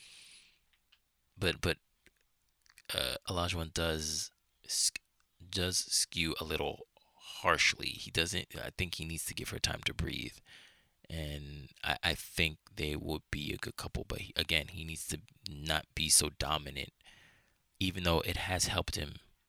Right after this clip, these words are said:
get to where he is this far. And I'm sure a lot of women love his dominance,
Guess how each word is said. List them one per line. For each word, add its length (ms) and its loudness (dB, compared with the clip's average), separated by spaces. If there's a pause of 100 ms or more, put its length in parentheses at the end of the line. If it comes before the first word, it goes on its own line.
(360)
get 220 8
to 120 6
where 200 2
he 180 6
is 140 2
this 200 4
far. 460 4
And 320 0
I'm 160 -6
sure 220 6
a 100 2
lot 180 -2
of 100 -4
women 360 2 (840)
love 280 6
his 180 0
dominance, 680 4